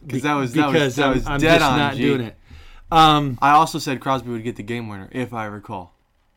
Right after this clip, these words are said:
Speaker 2: We'll have to go back and
Speaker 1: We'll
Speaker 2: look at
Speaker 1: have to
Speaker 2: that.
Speaker 1: go back, 'cause that was
Speaker 2: Yeah, that's, that's, uh,
Speaker 1: I feel
Speaker 2: that's
Speaker 1: like I
Speaker 2: significant.
Speaker 1: did.
Speaker 2: That's significant.
Speaker 1: We'll,
Speaker 2: Okay.
Speaker 1: we'll let you guys know.
Speaker 2: All right.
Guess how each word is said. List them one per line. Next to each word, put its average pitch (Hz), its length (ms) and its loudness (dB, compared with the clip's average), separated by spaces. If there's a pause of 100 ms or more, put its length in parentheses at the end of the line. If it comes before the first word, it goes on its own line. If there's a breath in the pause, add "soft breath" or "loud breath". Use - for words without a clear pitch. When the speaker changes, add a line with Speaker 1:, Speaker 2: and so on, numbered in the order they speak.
(260)
Speaker 2:
We'll 202 160 -8
have 302 140 -10
to 277 60 -8
go 247 160 -6
back 202 280 -6
and 170 100 -6
Speaker 1:
We'll 165 100 2
Speaker 2:
look 165 80 4
at 165 80 6
Speaker 1:
have - 80 -4
to 170 60 2
Speaker 2:
that. 151 40 2
Speaker 1:
go 151 140 0
back, 127 320 -2
'cause 120 240 -6
that 147 220 2
was 123 280 -10 (100)
Speaker 2:
Yeah, 160 320 -4
that's, 165 280 -6
that's, - 400 -8
uh, 170 260 -4
Speaker 1:
I 151 200 4
feel 165 280 -2
Speaker 2:
that's 143 100 -2
Speaker 1:
like 170 180 0
I 147 80 -2
Speaker 2:
significant. 110 380 -8
Speaker 1:
did. 98 120 -20
Speaker 2:
That's 135 200 -12
significant. 104 480 -12 (320 loud breath)
Speaker 1:
We'll, 139 140 0
Speaker 2:
Okay. 170 140 0
Speaker 1:
we'll 147 120 0
let 143 200 -2
you 131 100 -2
guys 117 260 -6
know. 98 180 -14 (140)
Speaker 2:
All 143 100 -4
right. 113 200 -8